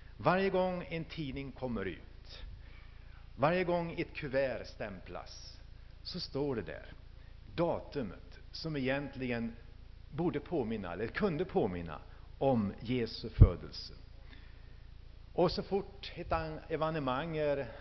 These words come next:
utannonserat, det står alltid plats och datum när det ska ske.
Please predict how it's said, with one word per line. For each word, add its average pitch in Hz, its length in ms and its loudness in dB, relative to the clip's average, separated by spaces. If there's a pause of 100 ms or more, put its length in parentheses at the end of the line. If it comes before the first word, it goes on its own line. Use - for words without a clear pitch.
(320)
utannonserat, 131 920 -4 (380)
det 113 80 -8
står 117 200 -4
alltid 107 400 -2 (420)
plats 131 420 0
och 110 160 -6
datum 139 560 2
när 110 180 0
det 117 80 -2
ska 139 200 -6
ske. 175 340 0